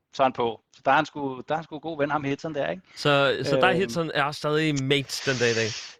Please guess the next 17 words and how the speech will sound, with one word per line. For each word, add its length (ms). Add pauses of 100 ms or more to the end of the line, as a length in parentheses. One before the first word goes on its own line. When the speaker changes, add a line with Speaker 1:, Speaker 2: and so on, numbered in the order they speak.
(200)
Speaker 1:
Ja, 160
det 100
kan 160
man, 240
øh, 360
godt 140
sige, 240
vi 60
er, 100
ja. 120 (240)
Vi 160
er 40
rigtig 180
gode 120
venner. 160 (180)
Øh, 300
men 380